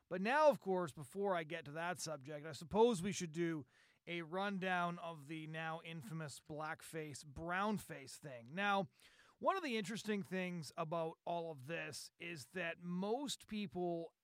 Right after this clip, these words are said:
actually don't appear to care very much, which doesn't particularly surprise me.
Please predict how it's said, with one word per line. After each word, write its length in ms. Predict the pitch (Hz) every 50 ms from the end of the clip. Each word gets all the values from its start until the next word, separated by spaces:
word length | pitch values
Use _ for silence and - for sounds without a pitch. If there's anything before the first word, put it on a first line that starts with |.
| _ -
actually 800 | 175 185 202 190 - - - 202 180 185 180 170 165 160 143 127 117
don't 320 | 160 160 160 165 165 165 - -
appear 320 | 139 - - 147 156 160 156
to 80 | 151
care 400 | - - - 139 147 151 160 170
very 240 | 170 185 202 202 196
much, 400 | 190 202 202 202 202 - - -
which 220 | 160 143 - -
doesn't 320 | - 175 175 139 175 180 -
particularly 580 | 170 156 - 165 165 139 170 165 165 165 165
surprise 560 | 156 - - 127 - 139 151 151 160 170 131 180
me. 240 | 208 220 240 254